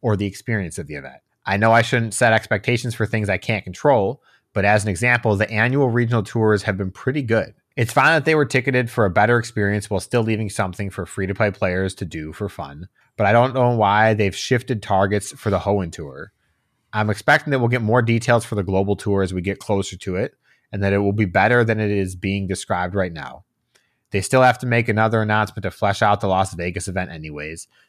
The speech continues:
so I hope the global event gets more details as well. As for the paid timed research events, they seem silly to me. Mostly the ones that are very low-key and not as much of a spectacle as something like Go Tour.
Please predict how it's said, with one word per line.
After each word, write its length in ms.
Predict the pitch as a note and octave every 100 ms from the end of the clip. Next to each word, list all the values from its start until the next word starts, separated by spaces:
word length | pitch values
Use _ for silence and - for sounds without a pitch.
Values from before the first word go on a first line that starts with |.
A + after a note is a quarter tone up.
| -
so 140 | -
I 100 | G2
hope 300 | F2+ A#2 A#2
the 100 | -
global 460 | F#2+ G#2 A#2+ B2 B2+
event 320 | A2+ A2+ A2
gets 220 | F#2+ F2 -
more 280 | G2+ G#2+ A#2
details 480 | G#2 G2+ G#2 G2+ F#2
as 100 | F2+
well. 300 | C#2+ B1+ - _ _ _ _ _ _ -
As 220 | G#2+ A2
for 100 | C3+
the 120 | A#2
paid 480 | - B2+ B2+ C3 -
timed 400 | - A#2+ A#2+ B2
research 360 | A2 A2 A2+ G2
events, 380 | F2+ F2 F#2+ -
they 160 | A2 F2+
seem 240 | - G2+
silly 320 | - B2 G2+
to 80 | E2
me. 220 | D#2+ G#2 _ _ _ _ _ -
Mostly 360 | G#2 B2+ D3
the 100 | C3
ones 300 | A2 A2 A2
that 100 | G#2+
are 120 | G2 F2+
very 300 | F#2+ G#2+ A#2
low-key 640 | G#2+ G#2+ - G2+ G2 G2
and 180 | F2+ E2
not 320 | F2 F#2+ A2 - -
as 180 | G2
much 260 | G2+ G2+ -
of 60 | G2
a 40 |
spectacle 500 | - F2 D#2+ - F#2
as 160 | D#2+ F2
something 300 | - E2+ F2+
like 180 | F2+ D#2+
Go 180 | E2 D2+
Tour. 380 | - D2 D2